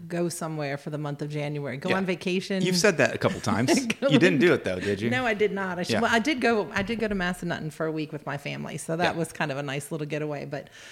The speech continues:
Speaker 1: I forget how slow typically, um, and historically January is, as
Speaker 2: Yes.
Speaker 1: well as July.
Speaker 2: Right. And so that is very true, where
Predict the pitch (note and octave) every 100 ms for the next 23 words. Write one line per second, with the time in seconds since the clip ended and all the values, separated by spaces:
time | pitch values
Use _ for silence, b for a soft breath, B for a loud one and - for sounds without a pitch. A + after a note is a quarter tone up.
0 | B B F#3+ - E3+ E3+ G3 F3+ - F3
1 | E3+ E3 D#3+ - - F3+ E3 E3+ E3 F3
2 | E3+ E3+ F3+ E3 D#3 F3+ D#3 D3 D3+ D#3+
3 | F3 - F#3+ F#3 F3 D#3+ D#3 D3+ E3 E3+
4 | E3+ F3 F3 D#3+ F3 F3+ F3+ - - G3
5 | E3 E3+ D#3 E3 D3 C#3+ C#3 D#3+ - B
6 | B B B - E3 E3 - - - -
7 | G#2 F2+ - - - B2+ A#2+ - C#3 A#2
8 | A2 G#2 F#2 A#2 A#2+ G2+ G2 G#2+ G2+ A2
9 | - F#2 F2 E2+ E2 G2 F2+ F2+